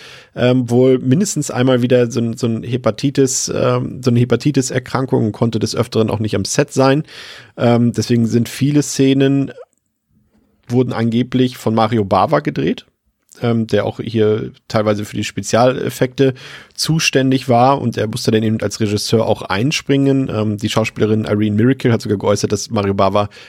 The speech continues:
all ihre Szenen, also alle Szenen, die mit Rose zu tun haben, wurden von ihm gedreht. Und auch sein Sohn, Lamberto Bava, also der, der zum Beispiel, äh, Demons gedreht hat,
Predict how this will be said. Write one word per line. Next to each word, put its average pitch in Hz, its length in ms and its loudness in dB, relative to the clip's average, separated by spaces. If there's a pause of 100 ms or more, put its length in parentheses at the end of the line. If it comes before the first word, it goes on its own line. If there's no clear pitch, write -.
(180)
all 127 320 2
ihre 165 320 -2
Szenen, 165 500 0
also 104 160 0
alle 113 240 2
Szenen, 131 320 -2
die 123 100 -2
mit 110 180 -2
Rose 120 260 2
zu - 80 -12
tun 147 220 -4
haben, 131 140 0
wurden 113 160 -2
von - 180 -8
ihm 127 200 -2
gedreht. 156 420 -2 (480)
Und 120 100 -4
auch 123 260 2
sein 110 220 2
Sohn, 113 360 2
Lamberto 104 440 2
Bava, 90 320 0
also 90 160 -4
der, 92 160 0
der 90 160 0
zum - 160 -10
Beispiel, 92 480 -2
äh, 87 220 -4 (160)
Demons 113 300 0
gedreht 95 340 -2
hat, 104 180 0